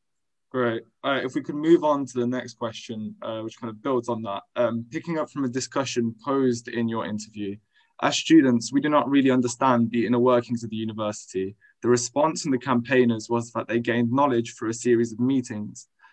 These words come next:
I'm wondering whether this rivals years of experience within the industry itself.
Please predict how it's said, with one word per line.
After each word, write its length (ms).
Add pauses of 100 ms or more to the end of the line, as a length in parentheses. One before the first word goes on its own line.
(160)
I'm 120
wondering 440
whether 220
this 220
rivals 720
years 280
of 80
experience 540
within 200
the 80
industry 440
itself. 540